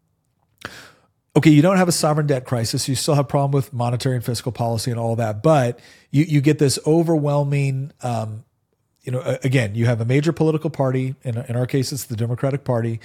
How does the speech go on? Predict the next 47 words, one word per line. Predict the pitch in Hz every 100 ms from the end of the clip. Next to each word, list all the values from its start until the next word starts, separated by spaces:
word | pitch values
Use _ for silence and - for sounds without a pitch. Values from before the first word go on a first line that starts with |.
| - - _
that, | 147 139 143 156 151
that | 151 151
honestly, | 202 220 - 165 147 143
for | - 156
all | 156
the | 151
talk | 156 143
of, | 147 131
again, | 135 131 123
mud | 131 127
democracy, | 127 139 143 123 - 123 123
they | 135 160
honestly | 143 165 170 -
sees | 139 143 131
the |
Constitution | - 135 - 123 135 123 131
as | 117
a | 113
positive | 131 127 123 120 117
impediment | 110 - 127 120 120 - - - -
to | 131
what | 131
they | 135
would | 127 120
like | 120
to | 135
do. | 113 113 117
They | 123
don't | 120 147 131
like | 131 139
the, | 139
fe-, | 113 139
they | 135 151
don't | 180
really, | 165 147 143 - -
they | 180
don't |
really | 202 160
care | - 151 147
for | 143
federalism. | - 127 117 113 110 123 135
They | 123
think | - 165 151
the |
federal | 120 135 120 117
government | 117 113 123 -
should, | 127 110